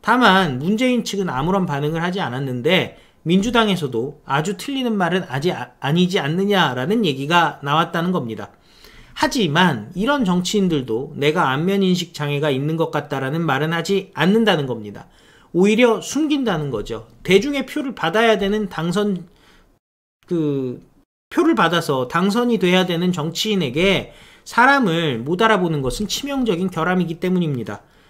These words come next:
어디서 본 것 같지만 잘 모르겠어도 잘 아는 척 행동하는 게 정치인이죠. 그런데 이재명은 안면 인식 장애를 언급했습니다.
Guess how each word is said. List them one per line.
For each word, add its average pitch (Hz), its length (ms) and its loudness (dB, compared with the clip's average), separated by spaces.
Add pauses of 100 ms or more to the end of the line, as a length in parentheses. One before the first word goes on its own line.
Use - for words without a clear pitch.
(160)
어디서 202 640 2
본 190 180 0
것 233 160 2
같지만 156 640 -6 (260)
잘 196 220 2
모르겠어도 185 880 2
잘 226 360 0
아는 214 400 4
척 240 300 -6
행동하는 208 460 0
게 185 200 -2
정치인이죠. 147 720 -8 (600)
그런데 202 760 4
이재명은 170 720 0
안면 196 480 2
인식 170 320 -2
장애를 139 460 -6
언급했습니다. 139 800 -4